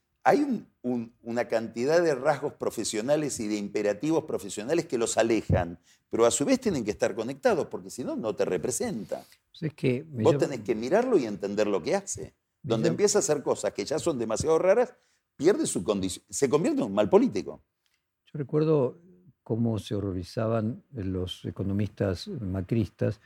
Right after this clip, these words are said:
Speaker 2: cuando llegaban, por ejemplo, al Banco Nación y existía el hecho de que cada empleado, cuando se jubilaba, podía nombrar a su hijo empleado, ¿no? Y que lo tomaban como una especie de la posesión de la, de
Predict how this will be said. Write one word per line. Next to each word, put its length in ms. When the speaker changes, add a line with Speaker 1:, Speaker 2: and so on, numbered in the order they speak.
Speaker 2:
cuando 220
llegaban, 360
por 120
ejemplo, 280
al 60
Banco 260
Nación 420
y 220
existía 680
el 120
hecho 260
de 160
que 220
cada 220
empleado, 760
cuando 220
se 100
jubilaba, 460
podía 180
nombrar 320
a 40
su 180
hijo 500
empleado, 640
¿no? 180
Y 80
que 200
lo 100
tomaban 300
como 180
una 100
especie 300
de 80
la 40
posesión 460
de 80
la, 160
de 60